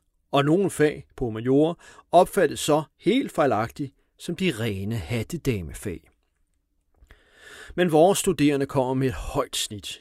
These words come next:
De er dygtige, videbegærlige og kan arbejde på tværs. Men de piskes hurtigere igennem.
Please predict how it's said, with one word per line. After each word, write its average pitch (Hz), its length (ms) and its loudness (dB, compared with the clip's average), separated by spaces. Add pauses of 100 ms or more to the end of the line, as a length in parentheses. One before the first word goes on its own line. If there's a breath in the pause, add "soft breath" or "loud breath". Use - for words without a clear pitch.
(120)
De 156 40 -8
er 156 40 -10
dygtige, 156 500 0
videbegærlige 131 960 -4
og 127 100 -12
kan - 180 -12
arbejde 120 540 -10
på - 120 -12
tværs. - 640 -14 (500)
Men 160 120 0
de 160 100 -4
piskes - 720 0
hurtigere 131 560 -2
igennem. 107 380 -4